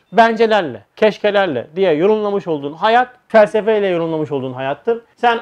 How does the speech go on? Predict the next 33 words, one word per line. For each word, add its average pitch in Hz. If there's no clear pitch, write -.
adem, 214
hiçlik, 220
manasızlık, 208
karma 208
karışıklık, 214
vahşetli 208
ve 214
dehşetli 208
bir 196
kainat 220
görüyorsan 262
sen 220
Kur'an 233
tezgahından 214
gelen 202
vahye 202
muhatap 208
olmamışsındır. 147
Eğer 233
kainatı 240
manidar 220
mektubu 226
ilahi, 220
mücessem 226
bir 226
Kur'an 226
Rabbani, 220
muhteşem 247
bir 240
meşeri 233
asar-ı 233
subhani 233
görüyorsan 285